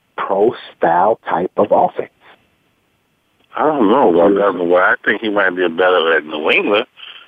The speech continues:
Speaker 2: 'Cause isn't that a
Speaker 1: He,
Speaker 2: pocket quarterback team, New England, right?
Speaker 1: But had he had a gone to the Redskins, I think they would have still been, the Redskins would have been successful, if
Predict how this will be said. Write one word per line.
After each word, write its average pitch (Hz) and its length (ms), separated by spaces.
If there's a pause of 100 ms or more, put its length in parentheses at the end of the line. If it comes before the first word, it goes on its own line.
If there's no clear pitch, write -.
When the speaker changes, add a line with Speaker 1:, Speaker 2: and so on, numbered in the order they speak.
(240)
Speaker 2:
'Cause 85 100
isn't 117 240
that 123 160
a 110 140
Speaker 1:
He, 156 80
Speaker 2:
pocket 113 460
quarterback 117 600
team, 131 240
New 104 160
England, 135 280 (120)
right? 98 260 (1120)
Speaker 1:
But 120 380 (1160)
had - 420
he 170 160
had 156 220
a 113 80
gone 113 540
to 117 60
the 98 120
Redskins, 82 720 (720)
I 139 100
think 123 220
they 110 120
would 107 140
have 107 80
still 113 220
been, 104 240
the 90 100
Redskins 104 480
would 101 100
have 95 80
been 98 200
successful, - 540
if 117 100